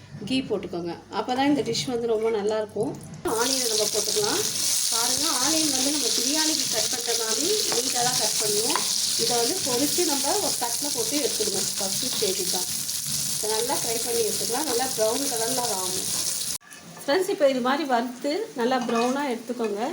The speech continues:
எடுத்து வச்சுட்டு இப்போ நெக்ஸ்ட் ப்ராசஸ் பண்ணலாம். ஆயிலே நம்ம என்ன பண்ணணும்னா, இப்போ நம்ம மேரினேட் பண்ண சிக்கனை போட்டுக்கலாம். போட்டு எடுத்துக்கோங்க. நம்ம அரைச்சி வச்சோம்ல, அந்த பவுடரை போட்டுக்கோங்க. நல்லா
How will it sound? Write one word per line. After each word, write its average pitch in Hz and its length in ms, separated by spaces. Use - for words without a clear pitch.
எடுத்து - 300
வச்சுட்டு 240 320
இப்போ 233 180
நெக்ஸ்ட் 220 340
ப்ராசஸ் 226 460
பண்ணலாம். 202 340
ஆயிலே 294 420
நம்ம 247 200
என்ன 233 100
பண்ணணும்னா, 240 380
இப்போ 240 240
நம்ம 208 140
மேரினேட் 311 420
பண்ண 214 180
சிக்கனை 269 400
போட்டுக்கலாம். 190 500
போட்டு 240 220
எடுத்துக்கோங்க. 196 460
நம்ம 233 220
அரைச்சி 254 360
வச்சோம்ல, 233 420
அந்த 226 100
பவுடரை 240 360
போட்டுக்கோங்க. 185 420
நல்லா 226 160